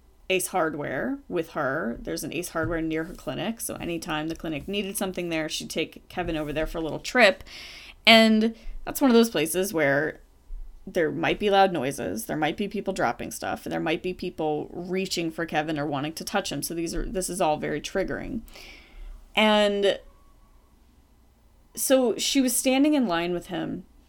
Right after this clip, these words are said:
and he was standing next to her at her left side, and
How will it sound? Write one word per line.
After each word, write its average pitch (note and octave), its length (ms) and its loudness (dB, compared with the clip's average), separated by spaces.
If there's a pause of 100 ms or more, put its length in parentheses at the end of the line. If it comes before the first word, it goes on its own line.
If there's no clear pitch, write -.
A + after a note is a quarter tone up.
(920)
and F3+ 380 0
he - 200 -6
was G3 140 -4
standing F#3+ 380 0
next E3 240 -2
to F3+ 60 -8
her E3 360 -2
at D#3 280 -2
her F3 180 -6
left D#3 260 -2
side, C#3+ 580 -8 (920)
and F#3+ 800 2